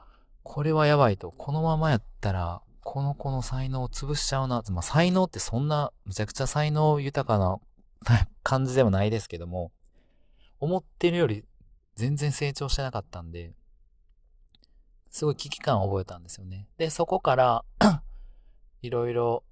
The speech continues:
子供がどうしたら、うーん、ちゃんと成長できるかっていうのを考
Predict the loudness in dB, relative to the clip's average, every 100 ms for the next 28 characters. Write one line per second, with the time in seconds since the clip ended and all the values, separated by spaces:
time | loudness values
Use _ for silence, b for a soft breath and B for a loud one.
0 | -20 -18 -10 -6 -4 -2 0 2 2 2
1 | 2 4 2 -2 -16 -20 -20 _ -20 _
2 | -20 -16 -14 -12 -12 -12 -14 -16 -18 -20
3 | _ -20 -10 -6 -6 -6 -6 -2 -4 -4
4 | -6 -6 -8 -8 -10 -12 -14 -8